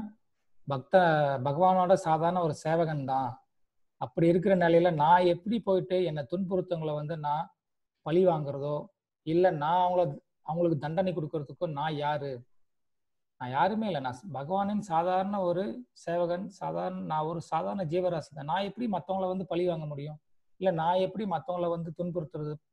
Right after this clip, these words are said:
பழிக்கு பழி வாங்குறது? நான் யாருமே இல்ல, எனக்கு அந்த தகுதியே இல்லைன்னு நினைக்கிறவங்க தான் வந்து பக்தர். அப்ப பக்திவினோத தாக்கூர் விளக்குறாரு, அந்த நேரத்துல தான் வந்து இந்த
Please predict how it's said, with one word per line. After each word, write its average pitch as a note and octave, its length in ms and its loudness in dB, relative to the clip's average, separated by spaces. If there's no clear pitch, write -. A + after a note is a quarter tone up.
பழிக்கு F3+ 320 0
பழி E3 220 0
வாங்குறது? C#3+ 380 -6
நான் B2+ 180 -6
யாருமே G3 360 4
இல்ல, D3+ 240 2
எனக்கு C3+ 240 -6
அந்த C3 120 -10
தகுதியே G3 420 2
இல்லைன்னு F#3+ 260 4
நினைக்கிறவங்க E3 360 -4
தான் E3 220 -4
வந்து D3 180 -6
பக்தர். C3+ 280 -10
அப்ப - 200 -6
பக்திவினோத F#3 380 0
தாக்கூர் D#3 280 -2
விளக்குறாரு, F#3+ 420 2
அந்த D#3 300 -4
நேரத்துல F3+ 460 -2
தான் F#3 200 -2
வந்து D#3+ 200 -6
இந்த D#3+ 160 -6